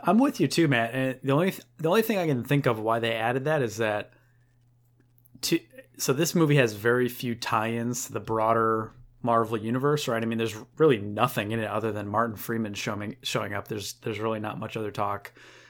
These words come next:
uh, and, and some end credit stuff I'm sure we'll talk about at the end. But, um, the only thing I can think of is that they put that in there because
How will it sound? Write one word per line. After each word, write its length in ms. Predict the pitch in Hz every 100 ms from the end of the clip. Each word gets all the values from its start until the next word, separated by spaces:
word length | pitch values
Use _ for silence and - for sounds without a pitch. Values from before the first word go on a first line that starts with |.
| -
uh, 240 | 120 104 107
and, 220 | 110 98 - _ - -
and 120 | 120
some 140 | -
end 180 | 113 110
credit 240 | - 104 -
stuff 260 | 113 107
I'm 120 | 107
sure 160 | 98 110
we'll 80 | 104
talk 180 | 104 101
about 140 | 101
at 60 | 101
the 100 | 107
end. 240 | 107 104 -
But, 240 | 110 110 - - - _
um, 560 | 127 117 110 104 101 139 _ _ _
the 100 | -
only 240 | 143 180 214
thing 180 | 208 180
I 80 |
can 140 | 160 139
think 160 | 156
of 100 | 139
is 120 | 120 117
that 120 | 117
they 120 | 113
put 300 | 101 - 139
that 120 | 135 120
in 120 | 120
there 160 | 113
because 460 | 110 107 110 104 -